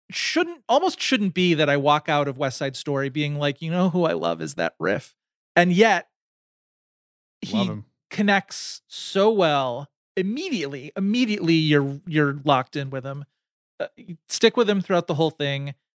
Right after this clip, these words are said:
Speaker 1: By the time the end of that character, I'm so emotional, and he's just this insane talent that kinda comes out of nowhere. Obviously, I had seen him in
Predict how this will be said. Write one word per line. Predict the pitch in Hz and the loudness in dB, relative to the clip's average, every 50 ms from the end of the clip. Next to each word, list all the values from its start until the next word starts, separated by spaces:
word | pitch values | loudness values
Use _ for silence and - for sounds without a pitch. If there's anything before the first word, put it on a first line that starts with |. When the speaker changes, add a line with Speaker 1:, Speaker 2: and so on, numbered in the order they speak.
| _ _ | _ _
Speaker 1:
By | - 156 156 | 0 2 2
the | 147 156 | 0 -2
time | - - 190 196 202 214 208 196 208 165 | -2 0 2 4 4 4 2 0 -2 -4
the | 165 180 - | -6 -4 -4
end | 165 180 190 196 | -2 0 0 0
of | 202 175 | 0 0
that | 180 180 180 | 0 -2 -2
character, | - - 156 147 139 - - 147 143 147 - | -2 -2 -2 -2 -2 -2 -2 -2 -2 -2 -4
I'm | 139 139 139 | -6 -10 -10
so | - - - 156 156 170 180 | -10 -6 -2 0 2 2 2
emotional, | 170 147 151 139 - - 139 131 131 131 135 139 143 - _ - | 2 2 0 0 -2 -4 -4 -4 -2 -2 0 -2 -2 -4 _ 2
and | 156 156 160 165 165 165 160 165 165 - - _ _ _ _ _ _ _ _ | 4 4 6 6 4 2 2 0 -2 -2 -4 _ _ _ _ _ _ _ _
he's | - - 214 208 208 190 165 - - - - - - - _ _ _ _ _ _ _ _ _ _ _ _ _ _ - | 0 4 4 4 4 2 0 -2 -4 -4 -6 -8 -10 -14 _ _ _ _ _ _ _ _ _ _ _ _ _ _ -2
just | - 202 202 - - - | 0 0 0 0 -2 -4
this | - 175 190 - - | -2 0 0 0 -2
insane | - - 180 170 165 156 - - 185 185 190 196 196 185 | -4 -6 -4 -2 -2 -4 -2 0 0 2 2 2 0 -2
talent | 165 - 160 160 156 151 135 135 135 139 131 - - - _ _ - | 0 0 0 0 0 0 -2 -4 -6 -8 -10 -10 -10 -12 _ _ -6
that | 143 147 156 156 160 - _ _ _ _ _ _ | 0 2 2 4 2 0 _ _ _ _ _ _
kinda | - - 262 302 | -2 0 0 2
comes | 294 - 285 233 | 0 0 0 2
out | 233 226 | 2 2
of | 208 | 2
nowhere. | 175 156 147 151 156 | 2 2 2 2 2
Obviously, | 156 156 156 165 156 - 180 170 | 2 0 0 -2 -4 -4 -4 -4
I | 170 156 | -2 -4
had | 156 151 139 | -4 -6 -6
seen | - 214 220 | -8 -8 -6
him | 226 214 | -4 -4
in | 202 190 180 175 151 | -4 -4 -4 -6 -8